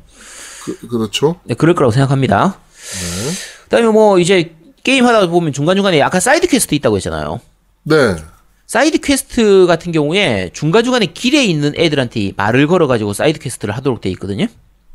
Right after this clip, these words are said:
Speaker 1: 음.
Speaker 2: 근데 몇 마디 하다 보면 전혀 그 퀘스트를 하고 싶지가 않은, 퀘스트를 하고 싶은 욕구가 전혀 안 드는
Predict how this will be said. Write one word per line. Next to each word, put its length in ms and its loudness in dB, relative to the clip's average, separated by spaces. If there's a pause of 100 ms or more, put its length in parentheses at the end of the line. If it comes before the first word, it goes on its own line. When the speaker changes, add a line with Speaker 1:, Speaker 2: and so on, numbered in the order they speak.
(380)
Speaker 1:
음. 420 -4 (100)
Speaker 2:
근데 560 2
몇 140 2
마디 300 2
하다 220 2
보면 300 0
전혀 320 2
그 160 -6
퀘스트를 420 -2
하고 180 0
싶지가 400 -2
않은, 260 -2 (640)
퀘스트를 400 0
하고 200 0
싶은 260 -4
욕구가 360 -2
전혀 300 2
안 300 -2
드는 800 0